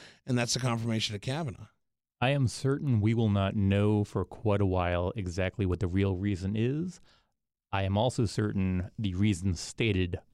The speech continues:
Speaker 2: are not the real reason. There
Speaker 1: Wait,
Speaker 2: is something
Speaker 1: w-,
Speaker 2: else going
Speaker 1: well,
Speaker 2: on.
Speaker 1: elaborate on that. What are you talking about?
Speaker 2: So Nikki Haley has a political future in the Republican Party. Uh, she has a political future just in national politics.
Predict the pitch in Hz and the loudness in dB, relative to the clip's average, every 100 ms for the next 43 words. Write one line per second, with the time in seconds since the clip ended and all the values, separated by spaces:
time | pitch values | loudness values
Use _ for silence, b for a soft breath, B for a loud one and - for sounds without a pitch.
0 | - 107 95 95 92 - 90 90 85 90 | -6 -4 0 0 0 -2 -4 -4 -4 -6
1 | - - - _ _ _ _ 127 120 156 | -8 -10 -20 _ _ _ _ 2 2 2
2 | 127 120 104 - 117 190 202 254 370 440 | 4 4 2 2 4 6 8 6 4 4
3 | 240 139 123 113 104 139 180 185 262 247 | 4 4 2 2 2 4 4 4 4 4
4 | 202 101 82 82 - _ _ _ _ _ | 2 0 -6 -12 -20 _ _ _ _ _
5 | _ _ _ - 120 117 120 143 170 190 | _ _ _ 0 2 2 2 2 2 2
6 | 120 113 110 104 95 92 98 98 107 92 | 4 4 4 2 2 0 0 0 -4 -4
7 | 98 107 90 101 92 87 95 90 - 80 | -2 0 0 -2 -2 -2 -2 -2 -4 -2
8 | 101 95 92 87 b b b _ 98 90 | 0 2 0 -4 b b b _ -2 2
9 | 85 85 104 87 90 82 _ _ - 120 | 2 0 -2 -2 -4 -6 _ _ -4 -4
10 | - 107 117 107 - 113 104 104 107 107 | -2 -4 -2 -2 0 0 2 0 0 -2
11 | 95 107 98 101 101 - 95 107 104 92 | 0 2 2 2 0 0 0 0 0 0
12 | 98 - - | -2 -4 -12